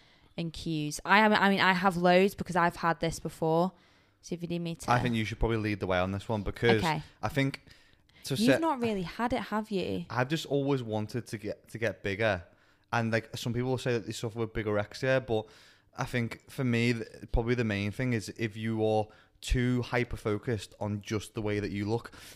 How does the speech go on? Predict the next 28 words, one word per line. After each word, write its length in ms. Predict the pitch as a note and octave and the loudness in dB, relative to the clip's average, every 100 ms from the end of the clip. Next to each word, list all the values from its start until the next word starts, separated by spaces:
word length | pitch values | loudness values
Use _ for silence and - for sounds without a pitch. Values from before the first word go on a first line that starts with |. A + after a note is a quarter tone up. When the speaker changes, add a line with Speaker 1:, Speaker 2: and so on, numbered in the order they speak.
| - | -6
Speaker 2:
If 80 | C3 | -2
we, 100 | D3+ | -2
if 160 | D3 | -2
we 100 | D3 | -4
generally 320 | C#3+ C3+ C#3 | 0 0 2
look 180 | D3 D3+ | 0 0
at 80 | C3+ | -2
health 200 | B2 A#2+ | -2 -4
and 100 | A2+ | -6
fitness, 600 | A2+ G#2+ A#2 F#2 - - _ _ _ _ _ _ _ _ _ _ - _ _ _ | -8 -6 -6 -6 -14 -16 _ _ _ _ _ _ _ _ _ _ -20 _ _ _
pardon 220 | A2+ F2+ | -14 -12
me, 160 | E2+ G#2 - _ _ _ _ _ _ _ _ _ _ - - | -10 -12 -16 _ _ _ _ _ _ _ _ _ _ -18 -6
and 120 | A#2 | -6
look 120 | A2 | -4
at, 60 | G#2 | -4
like, 180 | G#2+ - | -4 -4
different 300 | A2 G#2+ E2+ | -8 -8 -10
sections 500 | - G2 - B2 A2+ | -6 -6 -4 -4 -4
of 80 | |
things 200 | - F#2+ F2+ | -2 -2 -2
that 60 | |
we 100 | E2 | -2
can 100 | - | -2
achieve, 400 | F#2 - G#2 F#2 - - _ _ _ _ _ _ _ _ _ _ _ _ _ _ _ _ - - | -2 0 0 0 -4 -20 _ _ _ _ _ _ _ _ _ _ _ _ _ _ _ _ -16 -10
we've 80 | |
got 140 | A2+ F#2 | -4 -2
things 220 | A2 G#2+ | -2 0
like 200 | G2 - | -2 -4